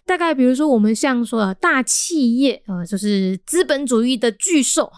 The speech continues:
它有点点偏右，就是赚钱这件事情啊，有点像是右边的。而赚钱之后，呃，比如说它不要赚那么多钱好了，它是一个社会企业，或者是它注重，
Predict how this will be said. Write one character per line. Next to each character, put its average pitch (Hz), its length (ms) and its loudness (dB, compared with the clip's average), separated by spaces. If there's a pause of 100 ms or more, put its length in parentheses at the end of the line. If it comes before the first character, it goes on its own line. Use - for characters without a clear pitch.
它 311 80 -4
有 381 140 4
点 403 120 6
点 247 140 0
偏 254 260 0
右， 285 220 0 (160)
就 226 80 -2
是 214 80 0
赚 320 340 2
钱 214 220 0
这 233 80 -2
件 254 140 2
事 254 100 -4
情 196 160 -4
啊， 180 160 -2
有 180 80 -2
点 190 100 2
像 185 220 -2
是 185 120 -10
右 190 180 2
边 185 200 -4
的。 202 140 -6 (320)
而 330 180 0 (280)
赚 392 200 0
钱 294 160 0
之 269 80 -2
后， 330 100 2
呃， 262 140 0 (240)
比 233 100 -6
如 - 20 -2
说 277 100 2
它 302 80 2
不 294 140 -2
要 311 60 2
赚 330 120 -6
那 320 60 -10
么 285 40 -10
多 302 120 0
钱 226 160 2
好 185 160 -2
了， 180 100 -2
它 214 100 2
是 233 140 -2
一 208 80 -2
个 208 100 0
社 294 380 2
会 254 240 2
企 262 380 -6
业， 233 240 0
或 226 180 -4
者 202 60 0
是 208 100 -10
它 220 260 -2 (320)
注 311 300 2
重， 254 400 -2